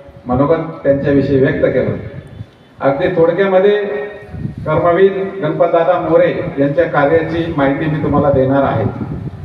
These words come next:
फक्त दोन प्रसंग मी या ठिकाणी सांगणार आहे. विद्यार्थी मित्रांनो, आपण अगदी सार्थ अभिमानाने नेहमी म्हणतो, मराठा विद्या प्रसारक समाज संस्था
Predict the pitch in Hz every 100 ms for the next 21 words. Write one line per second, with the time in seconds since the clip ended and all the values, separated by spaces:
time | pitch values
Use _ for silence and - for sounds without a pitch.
0 | - 170 190 180 180 180 170 - 185 190
1 | 185 175 170 170 165 170 156 139 143 156
2 | 160 135 127 104 - - - - - -
3 | - - - - - - 147 196 190 202
4 | 196 196 196 196 190 202 196 202 196 202
5 | 196 - - - 151 156 175 165 170 175
6 | 180 165 170 165 165 170 170 165 165 170
7 | 151 151 165 160 151 - 135 156 156 151
8 | 147 151 143 139 147 147 143 139 151 147
9 | 143 135 151 147 147